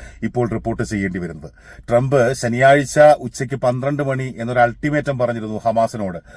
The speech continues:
അതിനുള്ളിൽ മുഴുവൻ ബന്ദികളെയും, രണ്ടും മൂന്നും ഒന്നും നാലും, ആ, രണ്ടും വെച്ചൊന്നും ഞങ്ങൾക്ക് വേണ്ട, മുഴുവൻ ബന്ദികളെയും വിട്ടയച്ചില്ലെങ്കിൽ, ആ, ഈ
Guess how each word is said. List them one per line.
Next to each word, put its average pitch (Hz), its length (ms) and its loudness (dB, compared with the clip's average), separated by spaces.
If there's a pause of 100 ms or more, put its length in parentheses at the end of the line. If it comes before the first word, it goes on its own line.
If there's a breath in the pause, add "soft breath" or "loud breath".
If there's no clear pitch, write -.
(220 loud breath)
അതിനുള്ളിൽ 131 440 -2
മുഴുവൻ 143 500 4
ബന്ദികളെയും, 127 520 -2
രണ്ടും 120 280 -4
മൂന്നും 139 320 -4
ഒന്നും 131 240 -6
നാലും, 135 380 0 (420 soft breath)
ആ, 123 180 6
രണ്ടും 135 280 0
വെച്ചൊന്നും 139 340 -2
ഞങ്ങൾക്ക് 131 300 -4
വേണ്ട, 123 220 2
മുഴുവൻ 156 680 4
ബന്ദികളെയും 139 640 -4
വിട്ടയച്ചില്ലെങ്കിൽ, 120 840 -6 (720 soft breath)
ആ, 113 320 6 (520)
ഈ 120 340 -8